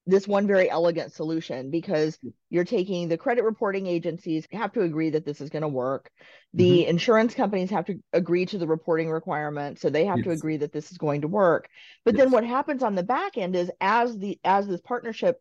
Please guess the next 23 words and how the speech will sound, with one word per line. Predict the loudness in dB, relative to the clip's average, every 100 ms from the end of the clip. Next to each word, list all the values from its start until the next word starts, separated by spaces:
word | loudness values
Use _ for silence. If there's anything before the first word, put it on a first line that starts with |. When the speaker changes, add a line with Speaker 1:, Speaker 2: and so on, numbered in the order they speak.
| _
Speaker 1:
continues | -8 -8 -6 -4 -4 -6 -8 -12 _ -20 _ 0
Speaker 2:
Yes. | 2
Speaker 1:
and | 4
as | 6 6 4
people | 2 4 4
report, | 4 2 4 4 6 2 -2 -2
Look, | 0 2
I | 0 -2 _ _ _ -2
I | 0
paid | 2 0
my | 0
ridiculously | 0 -2 -4 -4 -4 -4 -4
high | -2 -4
premium | -4 -6 -4 -2
on | -2 -4
time | -4 -4 -4 -6 -8 -4
for | -2 -2 -6 _ -6
six | -6 -2
months | 0 0 -6 -20 -20 _ -2
or | 2
Speaker 2:
Yes. | 6
Speaker 1:
however | 6 6 4
long. | 6 6 8 6 2